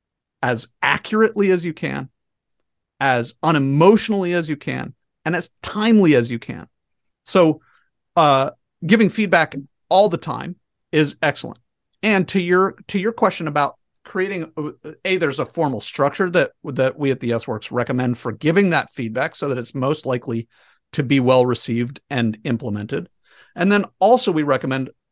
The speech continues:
more structured environments like the weekly one-on-one. You gotta be doing a weekly one-on-one if you wanna build a strong relationship that can keep people around,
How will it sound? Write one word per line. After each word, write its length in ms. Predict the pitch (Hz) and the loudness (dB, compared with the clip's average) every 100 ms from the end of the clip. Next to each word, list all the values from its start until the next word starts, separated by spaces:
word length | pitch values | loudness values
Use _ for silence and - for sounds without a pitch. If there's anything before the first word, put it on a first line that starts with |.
| _ | _
more 300 | 151 160 165 | 2 4 4
structured 560 | - - 139 - 143 | 0 0 0 0 -4
environments 520 | 135 123 117 117 117 - | -2 0 0 -2 -4 -4
like 220 | 123 - | -6 -2
the 100 | 143 | -2
weekly 360 | 139 143 170 | -2 0 -2
one-on-one. 560 | 170 202 226 135 - - _ _ _ _ _ _ _ _ _ _ _ | 0 2 2 0 -6 -14 _ _ _ _ _ _ _ _ _ _ _
You 120 | 147 | -10
gotta 380 | 143 170 208 233 | -2 4 4 4
be 140 | 143 131 | 0 -4
doing 260 | 135 127 | -2 -2
a 60 | 135 | -2
weekly 340 | 135 - 147 | -4 -4 -6
one-on-one 580 | 139 151 147 160 233 - | -4 -2 -2 -2 -2 -4
if 180 | - - | -6 -8
you 80 | 135 | -4
wanna 140 | 131 | -4
build 360 | 107 104 131 147 | -4 -4 -2 0
a 40 | 143 | -2
strong 360 | - 156 156 | -2 -2 0
relationship 680 | 160 180 220 160 - 117 - | -2 0 -2 -4 -6 -10 -10
that 300 | 127 117 123 - _ | -6 -2 -2 -6 _
can 440 | - 120 120 127 _ _ _ _ | -8 -4 -4 -6 _ _ _ _
keep 240 | 170 - | -10 -6
people 280 | 180 - 180 | -6 -2 -2
around, 420 | 180 185 185 185 | 2 2 0 -2